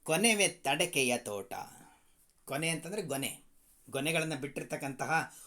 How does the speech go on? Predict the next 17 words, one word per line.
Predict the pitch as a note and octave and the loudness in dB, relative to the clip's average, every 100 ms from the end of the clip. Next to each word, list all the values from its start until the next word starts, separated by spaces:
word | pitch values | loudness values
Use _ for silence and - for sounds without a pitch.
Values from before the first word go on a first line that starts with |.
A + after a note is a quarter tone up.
| - | -6
ಅಡಿಕೆಯಂಥ | C3 C#3+ D#3+ D#3 - | -6 -4 -2 -2 -4
ಮರಗಳು, | C#3+ C3 D#3+ D#3+ G#2+ - | -4 -2 -2 -2 -6 -2
ಸಾಲು | - C3 D3 D#3 D3+ | 0 0 -4 -2 2
ಸಾಲಾಗಿರ್-, | D#3 D3 C#3+ C#3 C#3 | 4 2 -2 -4 -8
ನಿಂತಿರ್ತಕ್ಕಂಥ | C3+ C#3+ C3+ C3 B2+ C3 B2 | -8 -8 -8 -10 -8 -10 -8
ಅಡಿಕೆ | A#2 A2 - | -10 -10 -10
ಮರಗಳು. | A#2+ G#2 - _ _ - | -10 -12 -18 _ _ -12
ಕಲ್ಪನೆ | - C3 C#3+ D3+ | -6 -4 -4 -2
ಮಾಡಿಕೊಳ್ರಿ, | D3 C#3+ D3 D3 D#3+ - - _ _ | -4 -4 -2 -2 -4 -10 -20 _ _
ಭತ್ತದ | B2 A#2+ C#3+ | -10 -8 -6
ಗದ್ದೆ | C#3+ C#3+ C#3+ | -4 -4 -4
ಇದೆ, | D3+ D3 D3+ - - - _ | -4 -4 -8 -12 -20 -20 _
ಭತ್ತದ | A#2+ B2 C#3 | -8 -6 -4
ಗದ್ದೆಯ | C#3+ C#3 D3 | -4 -4 -4
ಪಕ್ಕದಲ್ಲಿ | D3 C3 C#3 C#3 | -6 -6 -4 0
ಅರಣ್ಯ | C3 C#3 D3+ | 0 0 -2
ಇದೆ, | D3 C#3+ D3+ D#3+ - - | -4 -4 -4 -6 -14 -16